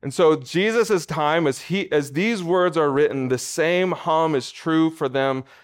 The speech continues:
that's true for us. No one is going to come. No one is going to rescue. The reason I say all that is because we miss these four words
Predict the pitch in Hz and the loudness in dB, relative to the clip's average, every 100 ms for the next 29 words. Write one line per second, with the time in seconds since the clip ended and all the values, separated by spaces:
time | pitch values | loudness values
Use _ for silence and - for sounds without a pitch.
0 | _ 131 123 - - 139 131 135 131 135 | _ -2 -2 -4 -4 -4 -2 0 2 2
1 | 104 - - _ _ _ 127 131 160 185 | 0 -6 -18 _ _ _ -6 0 4 4
2 | 196 180 170 123 113 147 139 123 110 - | 4 2 0 -2 -2 0 0 -2 -4 -4
3 | 160 165 165 160 156 156 _ _ 120 131 | -2 0 0 0 -4 -8 _ _ -4 0
4 | 165 175 170 160 151 135 123 131 123 120 | 2 4 2 2 0 -2 -2 0 0 -2
5 | - 123 127 127 - - 85 90 _ _ | -4 -2 0 0 -4 -12 -12 -12 _ _
6 | _ _ _ - 139 180 185 156 - 214 | _ _ _ -4 2 2 2 0 0 2
7 | 208 202 180 165 151 151 135 139 170 139 | 4 4 4 4 2 2 -2 -2 -2 -2
8 | 139 156 151 - 143 170 180 - 151 165 | 0 2 2 0 0 0 0 -2 -2 -2
9 | - - 170 180 165 139 160 156 131 123 | -4 -2 2 4 4 4 4 4 4 0